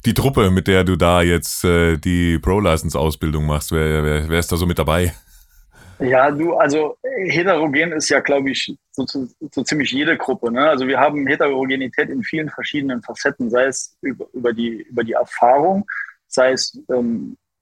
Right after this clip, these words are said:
Speaker 2: über das, oder wir haben viele verschiedene Länder vertreten, also wir haben <clears throat> sieben verschiedene Nationen, glaub ich, also Litauen, logischerweise. Ähm, wir haben Jungs aus Serbien, wir haben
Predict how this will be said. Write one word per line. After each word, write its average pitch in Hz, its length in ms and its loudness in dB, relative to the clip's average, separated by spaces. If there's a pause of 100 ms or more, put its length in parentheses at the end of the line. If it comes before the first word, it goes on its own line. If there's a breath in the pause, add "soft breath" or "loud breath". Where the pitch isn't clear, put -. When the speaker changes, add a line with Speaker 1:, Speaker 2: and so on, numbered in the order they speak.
(100)
Speaker 2:
über 123 240 0
das, - 420 -2 (160)
oder 117 320 0
wir 123 240 0
haben 139 420 -2 (280)
viele 170 340 0
verschiedene 135 360 0
Länder 151 300 2
vertreten, 202 540 -2
also 123 160 -2
wir 123 100 2
haben 127 280 -2 (120)
<clears throat> 156 180 0
sieben 156 260 -4
verschiedene 135 440 -4
Nationen, 147 480 -2
glaub 208 260 0
ich, 208 140 -10 (600 loud breath)
also 127 180 -2
Litauen, 190 560 0 (140)
logischerweise. 147 760 -2 (800)
Ähm, 147 320 2
wir 120 100 -6
haben 135 460 -2
Jungs 143 260 -2
aus 135 140 -6
Serbien, 139 440 2
wir 127 140 -2
haben 127 680 -6